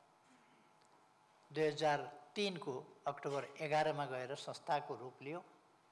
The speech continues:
र गैर आवासीय नेपाली दिवस मनाउने गरियो। सम्भवतः ठ्याक्कै दसैँ परेको हुनाले अस्ति एघार अक्टोबरमा मनाउन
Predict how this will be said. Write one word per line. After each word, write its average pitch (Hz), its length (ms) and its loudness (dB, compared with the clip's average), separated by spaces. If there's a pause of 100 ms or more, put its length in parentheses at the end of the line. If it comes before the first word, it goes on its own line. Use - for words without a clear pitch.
(260)
र 135 400 0 (1900)
गैर 170 240 4
आवासीय 151 480 4
नेपाली 139 380 -2
दिवस 135 720 -2
मनाउने 131 400 0
गरियो। 147 360 -4 (1000)
सम्भवतः 139 680 2 (1120)
ठ्याक्कै 208 420 2
दसैँ 170 380 4
परेको 147 340 2
हुनाले 135 320 2
अस्ति 156 420 0 (360)
एघार 143 240 4
अक्टोबरमा 131 600 0
मनाउन 131 640 -4